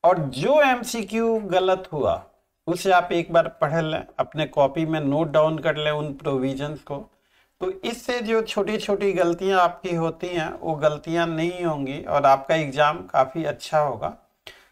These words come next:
हम लोगों को भी यूपी पीसीएस जे के लिए और छत्तीसगढ़ जे के लिए भी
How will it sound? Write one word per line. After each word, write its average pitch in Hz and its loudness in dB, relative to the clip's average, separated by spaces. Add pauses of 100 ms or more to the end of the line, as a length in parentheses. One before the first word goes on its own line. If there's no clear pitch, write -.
(180)
हम 233 2
लोगों 226 0
को 226 -10
भी 214 -4 (640)
यूपी 185 -2
पीसीएस 196 -2
जे 180 -4
के 185 -4
लिए 170 2
और 170 0
छत्तीसगढ़ 156 -2
जे 151 -6
के 156 -6
लिए 139 -2
भी 127 -12